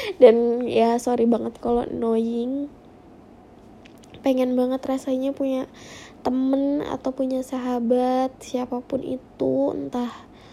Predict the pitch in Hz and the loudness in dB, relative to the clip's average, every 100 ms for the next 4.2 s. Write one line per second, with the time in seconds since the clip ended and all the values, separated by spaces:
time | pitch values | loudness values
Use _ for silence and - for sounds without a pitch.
0 | - - - 240 247 247 - 262 254 240 | -20 -20 -6 -2 -2 -2 -4 -4 -4 -6
1 | 254 - 247 247 233 247 247 240 240 240 | -8 -10 -6 -4 0 2 4 2 -2 -4
2 | 240 233 240 226 254 262 247 240 240 240 | -4 0 2 2 2 2 0 -4 -4 -8
3 | 254 247 - 247 247 240 254 233 240 247 | -6 -8 -8 -8 -8 -8 -10 -8 -8 -6
4 | 254 | -6